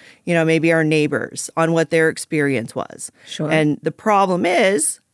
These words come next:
Speaker 1: is it's just that. It's their experience.
Speaker 2: Yes, and so the, for the people listening out there, Kirsi, they're probably wondering, especially if they've never done this before, and, you know, since things maybe have changed over the years,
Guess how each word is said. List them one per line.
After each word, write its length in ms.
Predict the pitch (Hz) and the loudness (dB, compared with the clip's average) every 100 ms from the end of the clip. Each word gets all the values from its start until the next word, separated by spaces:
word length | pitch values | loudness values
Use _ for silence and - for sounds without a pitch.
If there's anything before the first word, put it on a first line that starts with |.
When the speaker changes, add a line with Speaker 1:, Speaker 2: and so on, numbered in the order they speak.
| _ _ | _ _
Speaker 1:
is 460 | 165 156 156 147 - | 2 4 2 -2 -4
it's 240 | 160 - | -4 -4
just 280 | - 160 - | -2 -2 0
that. 400 | 156 113 98 - | -2 -2 -4 -6
It's 200 | 156 139 | -6 -6
their 360 | 139 156 160 151 | -4 0 2 2
experience. 960 | 143 - 147 127 107 90 - - - 170 _ _ _ _ _ _ _ _ - - | 0 -4 -2 0 -2 -4 -10 -10 -10 -12 _ _ _ _ _ _ _ _ -20 -8
Speaker 2:
Yes, 280 | 240 247 - | 0 2 2
and 260 | 247 262 | 2 2
so 460 | 226 - 302 285 - - _ - | 2 2 4 4 0 -8 _ -2
the, 200 | 233 262 | 0 0
for 200 | - 285 | 0 0
the 80 | 285 | 2
people 320 | 370 392 370 | 0 2 4
listening 460 | 220 214 - 262 262 | 4 4 4 4 6
out 200 | 262 269 | 4 2
there, 180 | 269 | 0
Kirsi, 720 | 254 - 254 262 269 262 254 - _ | 0 2 2 2 2 4 2 0 _
they're 160 | - 254 | 0 0
probably 400 | - 320 339 277 | 0 0 4 4
wondering, 560 | 202 208 226 214 190 | 4 4 4 4 2
especially 560 | 185 - 226 269 262 240 | 0 0 0 2 2 2
if 140 | 202 | 2
they've 200 | - 180 | 0 0
never 440 | 175 175 175 202 208 | 2 2 2 2 2
done 240 | 214 220 | 4 4
this 200 | 233 240 | 4 2
before, 760 | - 233 - 233 233 240 254 269 - - _ | 0 -2 0 2 4 4 4 2 -6 -20 _
and, 280 | 185 180 185 | 2 4 4
you 60 | |
know, 180 | 208 190 | 6 4
since 380 | 185 - 202 - | 2 2 0 2
things 400 | - 208 208 - | 2 2 2 0
maybe 300 | 196 190 202 | 2 2 4
have 100 | 180 | 0
changed 640 | - 190 175 180 202 202 | 0 2 4 4 4 2
over 220 | 208 202 208 | 0 2 2
the 100 | 208 | 4
years, 420 | 202 202 202 | 4 4 4